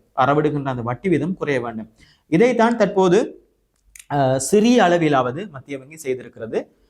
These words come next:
உங்களுக்கு தெரியும், அஹ், ரெண்டாயிரத்தி இருபத்தி ரெண்டாம் ஆண்டு இலங்கை நெருக்கடியை சந்தித்த போது வாங்க, வட்டி வீதங்கள் எப்படி இருந்தன என்பது தெரியும். கடன்களுக்கான வட்டி வீதம் பதினாறு தசம் ஐந்து வீதமாகவும், வைப்புகளுக்கான வட்டி வீதம் பதினைந்து தசம் ஐந்து வீதமாகவும் மத்திய வங்கி நிர்ணயம்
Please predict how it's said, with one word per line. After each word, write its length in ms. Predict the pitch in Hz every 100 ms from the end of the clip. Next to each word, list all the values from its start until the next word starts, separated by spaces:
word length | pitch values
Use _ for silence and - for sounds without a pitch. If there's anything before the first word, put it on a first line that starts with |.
| _
உங்களுக்கு 300 | 143 170 160
தெரியும், 280 | 185 220 170
அஹ், 320 | - - 143
ரெண்டாயிரத்தி 400 | 147 160 175 170
இருபத்தி 260 | 170 170 175
ரெண்டாம் 220 | 170 170
ஆண்டு 200 | 170 165
இலங்கை 240 | 160 160
நெருக்கடியை 500 | 143 156 175 185 185
சந்தித்த 360 | 156 156 156 165
போது 500 | 165 165 143 - _ 127
வாங்க, 440 | 135 139 139 131 127
வட்டி 260 | 135 165
வீதங்கள் 300 | 160 160 165
எப்படி 240 | 147 170 151
இருந்தன 280 | 151 151
என்பது 220 | 143 143 139
தெரியும். 280 | 139 123 -
கடன்களுக்கான 640 | 135 156 156 151 151 143
வட்டி 200 | 139 156
வீதம் 260 | 156 151 -
பதினாறு 420 | 135 160 185 180
தசம் 320 | 175 165 156
ஐந்து 260 | 147 160 151
வீதமாகவும், 680 | 156 151 147 151 143 107 _ _ _ _ _ 131
வைப்புகளுக்கான 600 | 156 165 196 185 185 170
வட்டி 200 | 160 160
வீதம் 260 | 160 175 196
பதினைந்து 380 | 160 170 185
தசம் 240 | 180 175 165
ஐந்து 220 | 156 151
வீதமாகவும் 580 | 156 156 160 165 175 190
மத்திய 260 | 165 165
வங்கி 200 | 160 160
நிர்ணயம் 340 | 147 143 147